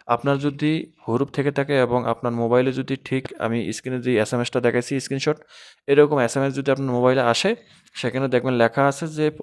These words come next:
এক-, এই সাতাশে মে থেকে আপনার এই অতিরিক্ত সময়টা ধার্য করা আছে, আপনি খুব দ্রুতভাবে স্পন্সর ট্রান্স-, এ, পরিবর্তন করুন বা কফিল পরিবর্তন করুন হুরুপ কেটে।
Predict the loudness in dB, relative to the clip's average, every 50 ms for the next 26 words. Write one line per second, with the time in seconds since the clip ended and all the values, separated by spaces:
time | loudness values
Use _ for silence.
0 | -8 -4 -2 -2 -2 0 2 2 2 2 2 0 -2 -2 0 0 0 0 0 -2
1 | -2 -2 0 -2 -2 -2 -2 -4 -2 0 0 -2 -2 -2 -4 _ _ _ -20 _
2 | _ _ -4 -4 -4 -2 0 2 2 0 0 -6 -18 -18 -10 -4 -2 0 0 2
3 | 0 0 -2 -2 -6 -4 -4 -4 -6 -4 -2 -2 -2 0 2 2 0 0 0 -4
4 | -12 _ _ _ _ -6 -2 -2 -2 0 -2 -2 0 2 2 4 2 2 0 -2
5 | -4 -2 -2 -2 -4 -4 -8 -8 -6 -6 -6 -6 -4 -6 -4 -2 -2 0 0 0
6 | 0 0 -2 -4 -6 -12 _ _ _ _ _ _ _ -12 -10 -8 -6 -6 -6 -6
7 | -8 -10 -6 -4 -2 -2 -4 -4 -2 0 2 2 2 2 2 0 -2 -2 0 2
8 | 2 4 2 2 0 -2 -2 -2 -2 -4 -4 -4 -2 2 2 4 2 2 -2 -6
9 | -6 -2 -2 -2 0 0 0 0 0 -2 -4 -4 -6 -4 -6 -6 -6 -8 -10 -18
10 | -20 -20 _ _ _ _ -2 0 0 0 -2 -4 -4 -4 -6